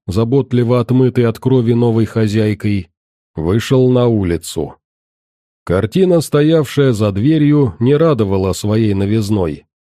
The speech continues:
Всё те же тучи вдобавок к ураганному ветру и идущему прямо в лицо густому снегу.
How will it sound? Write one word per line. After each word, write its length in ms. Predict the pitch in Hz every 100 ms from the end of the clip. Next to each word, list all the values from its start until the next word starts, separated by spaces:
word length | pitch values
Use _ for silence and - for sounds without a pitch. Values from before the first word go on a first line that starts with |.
| _ _
Всё 260 | - 175
те 240 | 160 175 165
же 160 | 117
тучи 420 | 107 165 165 - 120
вдобавок 760 | 87 95 101 156 147 139 -
к 60 | 151
ураганному 680 | 147 120 139 143 131 113 98
ветру 500 | 123 151 - 131 131
и 280 | 107 98
идущему 640 | 101 143 165 - 139 135 117
прямо 320 | 127 135 127
в 100 | 107
лицо 500 | 107 - - 143 139
густому 600 | 98 101 - 127 120 113
снегу. 680 | - 113 107 92 80 71